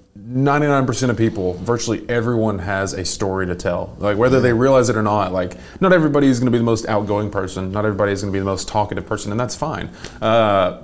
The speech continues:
Speaker 1: but everyone has something in their life that they're an expert in, or that they are passionate about, or that, that whenever a certain topic is brought up, it, you know, it, it lights them up. They're like, "Oh, that's, that," like, they're interested in it, you know?
Speaker 2: Yeah.
Speaker 1: And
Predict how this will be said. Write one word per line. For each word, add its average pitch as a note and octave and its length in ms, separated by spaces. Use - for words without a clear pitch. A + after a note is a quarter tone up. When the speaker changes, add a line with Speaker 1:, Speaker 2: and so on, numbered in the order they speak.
Speaker 1:
but A#2 380
everyone D3 500
has A2 200
something G#2+ 460
in G2 80
their G2 100
life F#2 400
that - 180
they're F#2 280
an G2+ 160
expert B2 340
in, A2+ 400
or F#2 220
that F2+ 160
they F#2 100
are F2 80
passionate A#2+ 480
about, G#2 320
or G2+ 80
that, G#2 340
that G2+ 200
whenever A2 500
a F#2+ 60
certain C3+ 340
topic A2+ 320
is G#2+ 100
brought G#2 240
up, G#2+ 240
it, G#2 100
you A2 140
know, G2 120
it, F#2 100
it G#2+ 180
lights G#2 280
them G#2+ 80
up. F#2+ 100
They're F2 80
like, E2+ 140
"Oh, B2 140
that's, - 280
that," - 260
like, G2 240
they're G#2+ 160
interested A2 520
in F2+ 80
it, - 60
you G#2 100
know? A2+ 280
Speaker 2:
Yeah. F#2 260
Speaker 1:
And B2 540